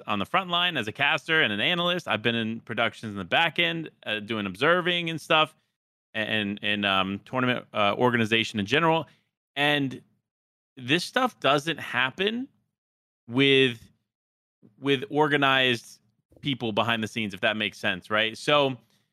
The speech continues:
it was a bit of a surprise when I heard that it was E S L that was running it behind the scenes and just had issue after issue with, with these code leaks. And,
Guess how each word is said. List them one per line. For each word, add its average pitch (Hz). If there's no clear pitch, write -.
it 131
was 139
a 139
bit 220
of 196
a 185
surprise 143
when 127
I 131
heard 147
that 127
it 127
was 117
E 160
S 143
L 127
that 127
was 123
running 135
it 123
behind 151
the 123
scenes 117
and 123
just 123
had 143
issue 156
after 170
issue 131
with, 101
with 110
these 98
code 170
leaks. 175
And, 110